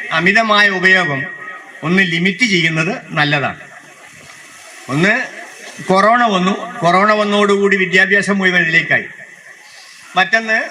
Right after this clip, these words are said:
മയക്കുമരുന്നിന്റെ ഉപയോഗം വളരെ കൂടി വരികയാണ്. അത് കൂടാനുള്ള കാരണം അതിന്റെ വിൽപ്പനക്കാര് കുട്ടികളെ ഇതിന് ആയു-, ആയുധമാക്കുകയാണ്. അതാണ് നിങ്ങളൊന്ന് ശ്രദ്ധിക്കേണ്ട കാര്യം. പിന്നെ രക്ഷിതാക്കൾ പറയും, "എന്റെ കുട്ടിക്ക് ഏതായാലും അത് ഉണ്ടാവൂല" എന്നാണ് പറയാ.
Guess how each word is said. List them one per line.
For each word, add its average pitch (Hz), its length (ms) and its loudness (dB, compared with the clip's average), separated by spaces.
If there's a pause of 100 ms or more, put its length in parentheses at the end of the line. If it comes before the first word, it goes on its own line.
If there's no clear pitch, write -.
(760)
മയക്കുമരുന്നിന്റെ 214 1080 4
ഉപയോഗം 185 400 0
വളരെ 175 300 2
കൂടി 180 280 0
വരികയാണ്. 151 420 0 (580)
അത് 180 240 2
കൂടാനുള്ള 220 460 4
കാരണം 190 540 2
അതിന്റെ 180 280 2
വിൽപ്പനക്കാര് 202 760 2
കുട്ടികളെ 190 360 2
ഇതിന് 180 220 0
ആയു-, 170 340 2
ആയുധമാക്കുകയാണ്. 160 800 -2 (1120)
അതാണ് 165 260 2
നിങ്ങളൊന്ന് 170 320 0
ശ്രദ്ധിക്കേണ്ട 156 460 0
കാര്യം. 120 300 -6 (920)
പിന്നെ 185 160 4
രക്ഷിതാക്കൾ 214 540 2
പറയും, 196 220 4
"എന്റെ 190 200 2
കുട്ടിക്ക് 196 300 -2
ഏതായാലും 180 420 4
അത് 170 120 0
ഉണ്ടാവൂല" 160 440 0
എന്നാണ് 156 420 -4
പറയാ. 123 240 -6